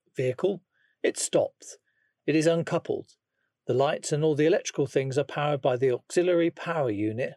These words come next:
which is a small engine at the back of the aircraft. This gets turned off once the engines are running, which start one by one. There is a flicker and sometimes temporary darkness as the power source moves from the auxiliary power unit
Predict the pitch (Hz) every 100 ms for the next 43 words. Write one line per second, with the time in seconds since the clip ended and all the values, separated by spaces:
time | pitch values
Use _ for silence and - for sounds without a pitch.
0 | - - - 110 - 170 151 156 160 143
1 | 123 123 120 - 117 - 98 123 156 143
2 | 98 - _ - _ _ _ _ _ _
3 | _ _ _ _ _ _ _ _ _ _
4 | _ _ _ _ _ - 202 - 156 -
5 | 165 147 185 196 - - - - 143 127
6 | - 131 127 131 127 135 120 120 120 170
7 | 127 98 _ _ _ _ _ - - -
8 | - 139 117 160 113 117 117 143 175 95
9 | 73 _ _ _ _ _ _ _ _ _
10 | _ - 143 127 - 165 - 170 208 _
11 | _ 143 139 190 196 185 165 143 - 208
12 | 196 202 185 175 156 - 131 131 - -
13 | 147 - 208 185 139 - 117 113 - 143
14 | 131 127 - - 131 120 117 120 - 107
15 | - 220 226 127 - 110 107 107 117 120